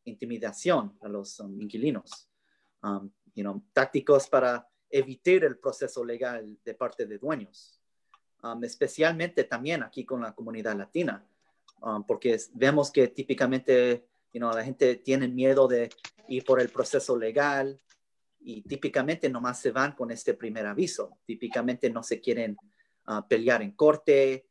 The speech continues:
o esperar hasta los, um, que levantan estos moratorios. Ah, estamos viendo muchos desalojos que no están documentados. Típicamente cuando es un desalojo legal, ahí lo puedes ver en el, um, en el corte, en la página del tribunal.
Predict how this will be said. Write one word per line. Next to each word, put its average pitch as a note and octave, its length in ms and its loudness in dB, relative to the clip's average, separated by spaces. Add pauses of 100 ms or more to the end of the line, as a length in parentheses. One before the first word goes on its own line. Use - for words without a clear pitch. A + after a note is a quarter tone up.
o A#2+ 140 -2
esperar B2+ 440 -2
hasta B2 260 -6
los, A#2 280 -6
um, G2+ 180 -10 (460)
que B2+ 100 2
levantan B2 460 -2
estos A#2 280 -6
moratorios. A#2 880 0 (680)
Ah, G#2+ 80 -8
estamos C3+ 320 0
viendo D#3 200 2
muchos D3+ 600 2
desalojos C3+ 680 4
que A2 160 -4
no C3 200 4
están A#2 280 -2
documentados. G#2+ 600 -2 (240)
Típicamente C#3 720 -2
cuando A#2+ 200 -2
es A#2+ 140 -4
un B2+ 180 -4 (440)
desalojo C3 540 4
legal, C3 540 0 (360)
ahí C#3+ 140 2
lo C#3+ 120 0
puedes B2+ 280 0
ver D#3 200 2
en A#2 140 -4
el, G2+ 180 -10 (300)
um, G2+ 260 -14 (120)
en A2 140 -8
el G#2 140 -14
corte, C3+ 580 2 (280)
en A2+ 100 -8
la G#2+ 80 -6
página B2 480 0
del G#2+ 220 -2
tribunal. A2+ 500 -2